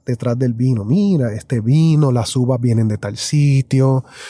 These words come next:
fue ma-, fue procesado de esta manera, se añejó de esta manera, tiene un olor, eh, de flores muy particular." Y eso hacía que las personas le pusieran más valor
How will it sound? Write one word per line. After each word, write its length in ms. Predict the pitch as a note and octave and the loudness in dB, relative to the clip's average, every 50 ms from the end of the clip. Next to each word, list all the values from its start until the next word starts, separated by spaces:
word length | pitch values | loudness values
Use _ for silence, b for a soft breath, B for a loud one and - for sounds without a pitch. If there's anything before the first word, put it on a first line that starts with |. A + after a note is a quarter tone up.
| B B | B B
fue 220 | - - C#3 C3+ | -6 -2 0 0
ma-, 180 | C3+ C3 C3+ - - | 2 0 0 -2 -6
fue 240 | - - C3+ C3+ | -6 -2 -2 -2
procesado 560 | - D3+ C#3 - C3+ B2 - - C3 B2+ B2+ A#2+ | 0 -2 -2 -2 -2 -4 -2 0 0 0 0 0
de 80 | A#2+ | -2
esta 180 | - - - A2 | -4 -4 -6 -6
manera, 800 | G#2 G#2+ G#2 B2 C#3+ D3 D3 D3 D3 C#3+ C#3+ C#3 C3+ B2+ B2+ A#2+ B B B B | -4 -2 0 0 2 2 2 2 2 2 2 2 2 0 -2 -4 B B B B
se 180 | B - - C#3+ | B -6 -2 -2
añejó 460 | C3 B2+ B2+ B2 A#2+ G2+ A2+ B2+ A#2+ | 0 0 2 0 0 0 0 0 0
de 80 | A#2 A2 | 0 -2
esta 180 | - - A#2 | -2 -4 -4
manera, 800 | A2 G#2+ A2+ C3 C#3+ C#3+ C#3 C#3 C3+ C3 B2+ A#2+ B2 A#2+ A#2 - B B B B B B B B | -2 0 0 2 2 4 4 2 2 2 2 2 0 0 -2 -4 B B B B B B B B
tiene 340 | - D#3+ E3 D#3 D3 C#3+ C#3 | -2 0 2 2 2 2 2
un 160 | C3+ C3+ C3 | 2 2 0
olor, 500 | B2 B2 B2+ C3+ C#3 C#3 C3+ B2 A2+ - B B B B B B - | 0 2 2 2 2 2 2 0 -2 -6 B B B B B B -4
eh, 240 | D3+ C#3 B2+ B2+ - | -2 0 0 0 0
de 160 | C#3 C3+ B2+ | 0 -2 -4
flores 580 | - - - C3+ C#3 D3+ D3+ D3 C#3 C3 C3 A#2+ | -4 -2 -2 0 2 2 2 2 2 2 2 2
muy 200 | A#2+ C3+ C#3 C3 | 2 2 0 0
particular." 880 | - - A#2+ - - B2+ - - A#2+ B2+ D3 C#3+ C3+ C3 C3 B2+ C3 - B B B B B B | -2 -4 -6 -6 -6 -8 -8 -4 -2 0 0 0 0 0 -2 -2 -4 -6 B B B B B B
Y 160 | B G#3 A3 B3+ | B 0 2 2
eso 260 | C#4 B3 - C#4 C4+ | 0 0 0 0 0
hacía 480 | B3 - - - C4+ C4 B3+ A#3 G#3 | 0 0 -2 0 0 2 2 2 0
que 140 | - - A3 | 0 0 0
las 140 | A3 A3+ F#3+ | 0 0 0
personas 760 | - - A3 G#3 F#3+ - - - B3+ B3 A#3 A3 G3+ - - | -2 -4 -4 -2 -2 -4 -4 -2 0 0 2 2 0 -2 -2
le 120 | G3 F#3 F3 | -2 -4 -2
pusieran 500 | - G3 - - G#3 G#3 G3+ G#3+ G3+ G3 | -2 -4 -4 -2 -2 0 0 0 2 2
más 400 | F3+ F3+ F#3 G3+ G3 - - - | 2 2 2 0 0 -2 -4 -4
valor 680 | D#3+ D3+ E3+ E3 E3 F#3+ G#3+ G#3 F3+ D#3+ D3+ D3 - | -2 0 0 0 2 2 2 2 2 0 -2 -4 -10